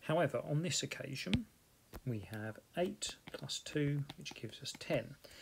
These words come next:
So you can see the result's close, but it doesn't give the decimal. Okay. Now, the same would be true if we wanted to divide by eight. I won't do this,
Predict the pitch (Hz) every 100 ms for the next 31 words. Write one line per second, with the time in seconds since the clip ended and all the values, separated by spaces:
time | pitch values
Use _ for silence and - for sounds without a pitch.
0 | - - 151 139 170 - 160 117 139 -
1 | - - - 123 123 - 139 139 131 147
2 | 123 113 117 117 - - 139 - - -
3 | _ - - - - 214 - _ - -
4 | - - - - - - - 160 156 -
5 | - 214 147 127 120 - 139 214 - -
6 | 185 160 151 147 135 - 127 120 - 120
7 | 127 117 110 - 110 - 151 175 240 -
8 | - - - 147 113 143 117 110 127 -